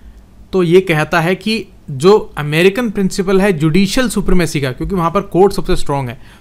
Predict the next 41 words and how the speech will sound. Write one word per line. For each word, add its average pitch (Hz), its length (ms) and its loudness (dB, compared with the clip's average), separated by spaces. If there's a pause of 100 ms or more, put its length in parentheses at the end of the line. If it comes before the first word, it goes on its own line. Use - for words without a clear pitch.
(140)
तो 202 60 -2
जुडिशियल 196 380 2
सुप्रीमेसी 202 460 0
का 202 60 0
जो 196 100 0
अमेरिकन 180 380 0
प्रिंसिपल 165 440 -6
है 180 220 -10 (1160)
वो 214 120 4
इंडिया 220 280 4
में 247 140 0
भी 247 260 0
रिकॉग्नाइज 190 500 -2
किया 190 300 0
हुआ 180 240 2
है, 190 260 -4 (480)
लेकिन 196 400 -2
लिमिटेड 175 500 0
है, 139 60 -4
वो 117 140 -8 (880)
एकदम 190 240 0
वैसा 185 220 2
का 190 80 0
वैसा 185 220 0
नहीं 156 200 -4
है, 120 140 -10 (220)
उतना 226 280 6
स्ट्रॉन्ग 185 340 0
नहीं 156 160 -2
है 143 60 -4
अमेरिका 135 300 -4
जितना। 113 340 -10 (2000)
और 185 320 2
ना 147 260 0
ही 233 160 2
हम 233 100 2
फॉलो 202 260 2
करते 196 300 -2
हैं 190 280 0
ब्रिटिश 170 220 0
प्रिंसिपल 190 500 0